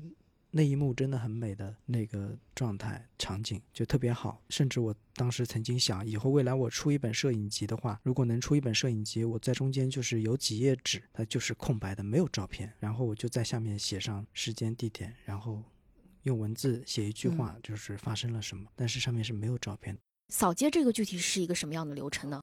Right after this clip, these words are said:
Speaker 1: 扫街大多数时候就是还是一个人扫比较多，但是也有的时候会两三个朋友约着一块儿扫。那通常其实分两种啊，一种就是大家说好一个地方，就是大家都去这儿，但是拍就是大家各自拍各自的。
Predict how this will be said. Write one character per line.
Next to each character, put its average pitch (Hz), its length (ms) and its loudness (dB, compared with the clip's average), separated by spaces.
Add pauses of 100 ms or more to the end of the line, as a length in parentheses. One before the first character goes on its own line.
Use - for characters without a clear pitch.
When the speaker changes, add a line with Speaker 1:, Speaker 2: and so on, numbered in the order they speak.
Speaker 1:
扫 139 220 6
街 202 280 10
大 202 180 10
多 180 120 10
数 185 140 10
时 139 180 4
候 127 240 4
就 160 160 2
是 151 140 6
还 139 160 6
是 175 160 8
一 165 100 8
个 180 120 10
人 123 160 8
扫 117 220 2
比 - 100 -4
较 113 140 2
多， 101 240 -4
但 175 80 8
是 170 100 8
也 151 200 12
有 147 120 12
的 120 80 6
时 - 140 2
候 139 160 8
会 127 320 8
两 117 220 2
三 156 160 6
个 160 80 10
朋 131 160 4
友 135 100 8
约 135 160 8
着 131 80 6
一 120 140 6
块 135 180 4
儿 127 40 6
扫。 - 220 -2 (120)
那 147 160 4
通 302 200 6
常 156 340 8 (120)
其 220 140 8
实 220 100 10
分 240 180 12
两 147 220 10
种 135 180 4
啊， - 80 -2
一 190 80 8
种 131 200 6
就 131 100 2
是 135 80 2
大 143 160 6
家 139 160 6
说 160 180 6
好 107 180 2
一 113 100 -2
个 143 80 6
地 151 160 4
方， 110 200 -2
就 - 80 -4
是 123 160 0
大 135 120 2
家 127 80 2
都 139 140 4
去 - 240 0
这 117 140 -4
儿， 104 80 -10 (100)
但 160 120 6
是 156 80 6
拍 170 260 6
就 160 100 6
是 139 60 6
大 131 140 4
家 127 140 0
各 139 180 2
自 117 140 -6
拍 120 280 -2
各 123 140 -2
自 110 200 -4
的。 - 80 -12